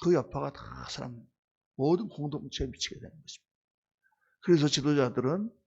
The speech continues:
더 몸과 마음을 정말 조심하게 해서 실수하지 아니하도록 영적 권위를 파괴하고 지도자가 실족하면 권위가 더 이상 없어지는 거죠.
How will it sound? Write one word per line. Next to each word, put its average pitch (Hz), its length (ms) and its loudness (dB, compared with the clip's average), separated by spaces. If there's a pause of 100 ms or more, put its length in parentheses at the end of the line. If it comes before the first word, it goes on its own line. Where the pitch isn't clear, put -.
(160)
더 - 600 0 (540)
몸과 123 320 -2
마음을 110 580 -6 (480)
정말 123 320 -4
조심하게 139 680 -2
해서 101 360 -6
실수하지 143 500 -2
아니하도록 107 460 -10 (840)
영적 131 420 2
권위를 117 500 0 (840)
파괴하고 - 640 -2 (420)
지도자가 175 520 6
실족하면 165 760 0 (800)
권위가 285 300 4
더 - 120 2
이상 147 200 0
없어지는 - 440 -10
거죠. - 240 -20